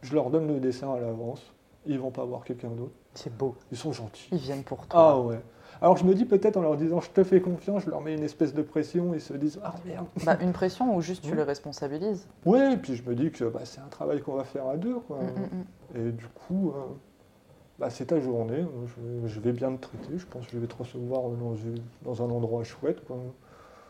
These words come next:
Speaker 1: Juste, euh, me prends pas, me prends-moi pas pour un con.
Speaker 2: Hmm, hmm.
Speaker 1: Eux, les gens aiment bien. Bah, après, bon, des fois c'est arrivé, j'imagine, hein,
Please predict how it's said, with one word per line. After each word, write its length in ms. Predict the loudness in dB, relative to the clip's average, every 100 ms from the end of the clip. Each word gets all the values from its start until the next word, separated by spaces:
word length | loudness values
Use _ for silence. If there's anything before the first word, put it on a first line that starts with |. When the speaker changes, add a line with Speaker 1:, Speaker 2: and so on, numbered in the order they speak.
| -20 -12
Speaker 1:
Juste, 320 | -8 -8 -4
euh, 180 | -2 0
me 180 | -2 -6
prends 160 | -8 -12
pas, 140 | -10
me 220 | -10 -10 -12
prends-moi 260 | -10 -10 -6
pas 120 | -6
pour 200 | -4 -4
un 60 | -4
con. 180 | -6 -10 -12 -12
Speaker 2:
Hmm, 40 | -10
hmm. 320 | -10 -6 0
Speaker 1:
Eux, 240 | 2 2
les 40 | 2
gens 220 | 0 -4
aiment 140 | -6 -6
bien. 240 | -6 -8 -10 -20 _ _ _ _ _ _ _
Bah, 80 | -12
après, 200 | -8 -6
bon, 140 | -4 -6 -10
des 100 | -10
fois 160 | -10
c'est 140 | -10 -10
arrivé, 380 | -8 -6 -2 -2
j'imagine, 400 | 0 -2 0 -2
hein, 140 | -2